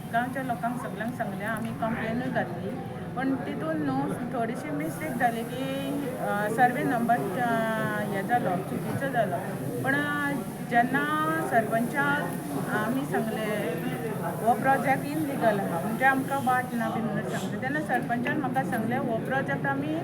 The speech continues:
अ, प्रोजेक्टाची फायल दिवया नाका म्हणून सांगली, अ, दवरुया म्हणून सांगले, पं-, अ, रिटर्न करुया म्हणून सांगले. हांवूय तेजे, अ, सरपंचाच्या उतरारूच रावले आनी आमचे मातशे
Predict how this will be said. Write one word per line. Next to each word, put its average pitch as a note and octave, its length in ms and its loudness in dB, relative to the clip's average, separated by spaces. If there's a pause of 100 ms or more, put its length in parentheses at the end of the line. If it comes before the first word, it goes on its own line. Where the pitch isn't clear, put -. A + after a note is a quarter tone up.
(320)
अ, A#3 220 0
प्रोजेक्टाची A#3+ 580 -2
फायल C#4 360 0
दिवया D#4 260 0
नाका C4+ 320 0
म्हणून F#3 180 -4
सांगली, F3 360 -6 (460)
अ, G#3 40 -4
दवरुया A#3+ 480 0
म्हणून A3+ 200 -2
सांगले, G3 300 -4
पं-, G3 180 -4
अ, F#3 400 -2 (360)
रिटर्न D4 360 0
करुया G#3 340 -2
म्हणून G3 220 -4
सांगले. F#3+ 240 -6 (340)
हांवूय C4 240 2
तेजे, D4+ 280 -2 (400)
अ, G#3+ 320 0
सरपंचाच्या B3 580 0
उतरारूच C4+ 540 2
रावले G#3+ 420 2 (360)
आनी C4+ 240 0
आमचे C#4+ 420 2
मातशे D#4 300 2